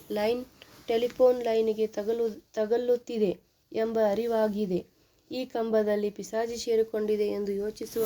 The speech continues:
ಮಾತುಗಳು ಸ್ವಾರಸ್ಯವಾಗಿವೆ. ಹದಿನೇಳು, ಆನೆ ಬೇಲಿ ದಾಟಿ ಹೋಯ್ತು ಸರ್. ಆಯ್ಕೆ ಮೇಲಿನಂತೆ. ಸಂದರ್ಭ:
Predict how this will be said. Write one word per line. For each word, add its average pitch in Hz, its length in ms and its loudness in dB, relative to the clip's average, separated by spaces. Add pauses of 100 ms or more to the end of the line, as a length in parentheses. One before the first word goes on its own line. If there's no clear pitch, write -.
ಮಾತುಗಳು 220 560 -4
ಸ್ವಾರಸ್ಯವಾಗಿವೆ. 196 1040 -4 (680)
ಹದಿನೇಳು, 247 460 2 (180)
ಆನೆ 247 320 0
ಬೇಲಿ 226 320 -2
ದಾಟಿ 208 340 -8
ಹೋಯ್ತು 214 360 -4
ಸರ್. 214 380 -2
ಆಯ್ಕೆ 202 380 -6
ಮೇಲಿನಂತೆ. 214 640 -2 (640)
ಸಂದರ್ಭ: 240 440 0